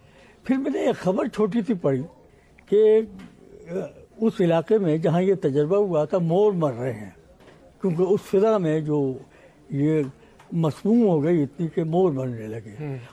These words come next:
Speaker 1: अच्छा, मैं उस इलाके का दौरा कर चुका था
Speaker 2: हम्म।
Speaker 1: और मैं उससे बहुत इंस्पायर था, उस इलाके से, क्योंकि मोर इतनी तादाद में मैंने ज़िंदगी में नहीं देखे थे। हालांकि हम बचपन में बरसात के ज़माने में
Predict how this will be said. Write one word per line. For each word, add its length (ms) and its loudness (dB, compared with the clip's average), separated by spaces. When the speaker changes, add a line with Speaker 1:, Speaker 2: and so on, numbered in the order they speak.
Speaker 1:
अच्छा, 180 0
मैं 220 0
उस 260 0
इलाके 340 2
का 140 0
दौरा 300 2
कर 160 0
चुका 340 -4
था 280 -6
Speaker 2:
हम्म। 220 -10
Speaker 1:
और 120 2
मैं 180 0
उससे 260 0
बहुत 340 0
इंस्पायर 600 0
था, 60 2
उस 200 0
इलाके 360 0
से, 160 -4
क्योंकि 280 0
मोर 560 -2
इतनी 380 0
तादाद 460 0
में 120 2
मैंने 360 0
ज़िंदगी 360 0
में 120 2
नहीं 200 2
देखे 340 0
थे। 160 -8
हालांकि 420 -2
हम 180 -2
बचपन 320 0
में 260 -4
बरसात 500 0
के 340 0
ज़माने 680 -4
में 220 -2